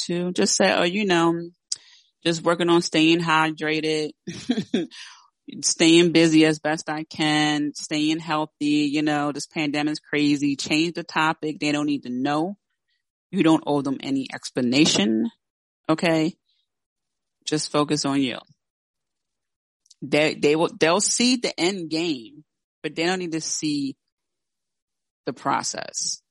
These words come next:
because they don't care. They're not gonna help you, and you don't need someone throwing a wrench into your plans.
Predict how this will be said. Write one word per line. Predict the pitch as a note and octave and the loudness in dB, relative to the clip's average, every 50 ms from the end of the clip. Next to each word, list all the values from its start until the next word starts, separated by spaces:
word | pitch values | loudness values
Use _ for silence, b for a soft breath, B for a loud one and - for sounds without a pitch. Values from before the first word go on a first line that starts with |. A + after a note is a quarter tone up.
| _ | _
because | - - _ C#3+ C#3 | -20 -6 _ -4 -2
they | B2 C3 C3 | 0 0 0
don't | B2 A#2 G#2+ - | 0 -2 -6 -8
care. | - - C2 A#1 - - - G3+ - - _ _ _ _ _ _ _ _ _ _ _ _ _ _ _ _ _ _ _ _ _ _ _ _ _ - | -8 -8 -6 -6 -6 -8 -12 -16 -20 -20 _ _ _ _ _ _ _ _ _ _ _ _ _ _ _ _ _ _ _ _ _ _ _ _ _ -4
They're | D#3+ D3+ C#3+ | 0 4 4
not | C#3 C#3 C3+ B2 - | 4 4 4 2 0
gonna | - B2+ A2 A2 | 0 0 0 0
help | C3 B2 - - - - | 2 0 0 -2 -4 -8
you, | - - - - - _ _ _ _ - | -12 -12 -12 -14 -16 _ _ _ _ -2
and | C#3+ C#3 C3+ | 0 2 4
you | C#3 D3 | 4 4
don't | D3 C#3+ C#3+ C3 B2+ C3+ | 6 6 4 4 4 6
need | C#3 C#3 C#3 C3+ C3 B2 | 6 8 8 6 6 4
someone | - - C#3 C3+ C3 C3 - | 2 0 0 0 -2 -2 -2
throwing | - C3+ C3 B2+ | -2 -2 -2 -2
a | A2+ | -2
wrench | A#2+ A#2+ C3+ C#3 - - - - - | -2 -2 -2 -2 -2 -2 -4 -4 -2
into | C#3+ C3+ - C3+ | -2 -2 0 0
your | B2+ A#2 G#2+ | 0 0 -2
plans. | - - B2+ - - - - - - - | -2 -4 -4 -4 -4 -6 -8 -10 -12 -12